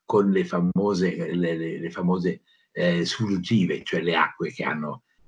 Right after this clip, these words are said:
permesso l'industrializzazione della fascia nord milanese, perché sono quelle che sono servite poi alle prime industrie.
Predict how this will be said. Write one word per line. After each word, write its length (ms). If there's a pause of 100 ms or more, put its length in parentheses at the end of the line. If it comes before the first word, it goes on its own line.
(160)
permesso 600
l'industrializzazione 1400
della 240
fascia 320
nord 280
milanese, 520
perché 200
sono 260
quelle 260 (360)
che 120
sono 200
servite 440
poi 160
alle 120
prime 280
industrie. 540